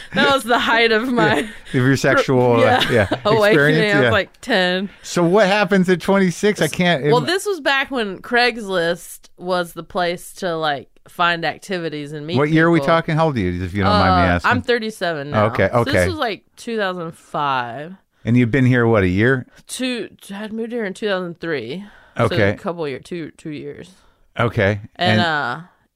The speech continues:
Speaker 1: yeah, I used, I would go on Craigslist to find, like,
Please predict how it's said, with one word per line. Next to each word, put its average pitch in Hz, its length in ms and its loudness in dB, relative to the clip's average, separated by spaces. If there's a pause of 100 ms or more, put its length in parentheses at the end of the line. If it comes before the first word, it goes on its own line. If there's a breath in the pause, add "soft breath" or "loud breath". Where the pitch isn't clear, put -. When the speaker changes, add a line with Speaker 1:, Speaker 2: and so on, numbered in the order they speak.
(140)
Speaker 1:
yeah, 175 180 -4
I 214 40 2
used, 233 300 -4 (120)
I 208 360 -2
would 190 280 -8
go 214 160 2
on 226 120 -2
Craigslist 214 680 -4
to 196 80 -8
find, 170 420 -4
like, 147 380 -8